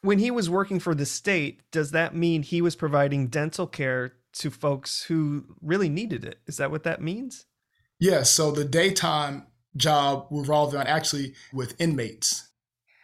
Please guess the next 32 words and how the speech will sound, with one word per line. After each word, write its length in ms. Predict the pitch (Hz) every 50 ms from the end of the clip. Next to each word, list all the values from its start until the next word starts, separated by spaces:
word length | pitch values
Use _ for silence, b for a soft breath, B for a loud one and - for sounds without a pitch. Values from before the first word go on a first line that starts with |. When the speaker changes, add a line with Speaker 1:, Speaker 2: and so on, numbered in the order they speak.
| b b b
Speaker 1:
That's 240 | - 180 208 208 -
very 260 | 170 196 185 180 165 - -
powerful 460 | - 170 170 170 147 - 147 139 120
to 180 | - - 156
me, 500 | 139 139 139 135 131 127 123 123 - - _ -
um, 480 | 143 131 127 131 127 127 123 127 127 120 - _ _ _ _ _ _ _ _ _ _ _ _ _ _ _ _ _ _ _ _ _ _ _ _ _ _ _ _ _ _ -
as 160 | 147 139 151
a 60 | 147
way 180 | 139 151 147 143
of 140 | 135 131
giving 300 | 139 139 135 135 123 120
back, 440 | - 127 120 120 113 113 - - - b b b b b b b _
because 840 | - 143 131 - 151 139 131 127 127 127 123 123 - - - - - _ _ _ _ _ _ _ _ _ _ _ _ _ _ _ B B B B B B B B B B B B _ _ _ _ _ _ _ _ _ _ _ _ _
there's 200 | 143 151 147 135
so 180 | - - 165 151
many 200 | 156 160 160 160
people 380 | 151 - 190 185 175 165 151 135
who 160 | 151 151 139
find 320 | - - 143 143 147 147
their 100 | 143 143
way 220 | 139 147 143 139 139
into 160 | 131 135 135
prison 600 | - - 180 180 175 151 156 139 135 131 127 - _
because 400 | - 143 - - 151 147 135 143
of 140 | 147 131 127
the 80 | 139
circumstances 720 | - - 170 180 - 160 - - - 135 131 117 143 127 123
that 100 | 135 127
they 100 | 147 139
were 120 | 135 135
born 320 | 120 127 139 139 131 127 131
into, 500 | 147 160 151 - - 131 117 123 127